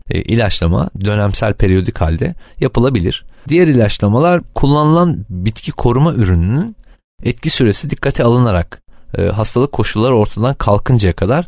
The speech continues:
ilaçlamalar devam edilebilir. Külleme aslında ilk görüldüğü zamanlarda çok dikkate alınmadı ama dediğimiz gibi, e,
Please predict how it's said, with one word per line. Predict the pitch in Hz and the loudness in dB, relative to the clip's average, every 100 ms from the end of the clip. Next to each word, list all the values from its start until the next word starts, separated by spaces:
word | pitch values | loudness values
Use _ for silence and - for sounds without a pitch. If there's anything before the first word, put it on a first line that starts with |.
| - | -2
ilaçlamalar | 131 123 - 87 87 160 185 | 0 2 0 2 2 2 -2
devam | 95 127 117 117 139 - | -2 0 2 0 -2 -2
edilebilir. | 127 98 104 127 101 80 - - | 0 2 2 2 0 0 -6 -14
Külleme | - 175 226 226 | -4 0 0 2
aslında | 123 131 - 120 | 2 0 0 0
ilk | - 139 139 - 92 | 0 -2 -4 -10 -2
görüldüğü | 98 101 107 135 | 0 2 0 0
zamanlarda | 113 92 85 82 90 104 | 0 2 2 0 0 -2
çok | - - | -6 -10
dikkate | - 110 - | -6 -4 0
alınmadı | 107 131 92 87 | 2 2 2 0
ama | 117 92 90 | 2 0 0
dediğimiz | 85 110 131 127 107 | -2 0 2 2 0
gibi, | 101 82 | -2 0
e, | 107 98 | -2 -2